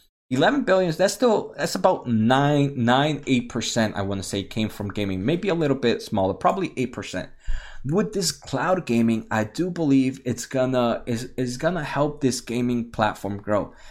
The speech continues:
And remember, this year, and let me zoom in for you guys so you guys can see this one better. This year is when Microsoft is gonna re-, is gonna s-, take out their new consoles. So I do believe we're gonna see a huge pu-,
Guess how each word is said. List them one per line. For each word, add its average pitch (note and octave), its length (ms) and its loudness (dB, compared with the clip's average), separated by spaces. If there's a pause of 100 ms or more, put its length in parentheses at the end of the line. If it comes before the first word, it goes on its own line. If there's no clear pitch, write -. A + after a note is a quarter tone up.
(140)
And C3 80 6
remember, D3 640 2
this C#3+ 460 2
year, B2 420 4 (180)
and B2+ 80 6
let E3 120 2
me D#3+ 40 2
zoom B2+ 220 4
in G#2 140 2
for G#2 160 -2
you G2 80 2
guys F#2 260 2
so G#2 80 -2
you G2 60 0
guys G2 180 -2
can G2 140 -8
see - 180 -4
this F#2+ 180 -4
one F2+ 120 -4
better. F2+ 320 -2 (200)
This C#3+ 480 2
year B2+ 220 4
is - 260 -2
when A#2 120 0
Microsoft B2+ 580 -2
is A#2 140 -2
gonna A#2 260 2
re-, A2 240 0
is A#2 180 -2
gonna B2+ 360 0
s-, - 320 -10
take C#3 240 2
out A2+ 240 4
their A#2 140 2
new A2 180 2
consoles. A#2+ 500 -4 (340)
So B2+ 120 4
I B2 60 4
do F3 220 -2
believe E3 320 2
we're C3+ 60 2
gonna C3+ 160 0
see B2 160 0
a A#2 80 4
huge E3 360 -4
pu-, C#3 320 4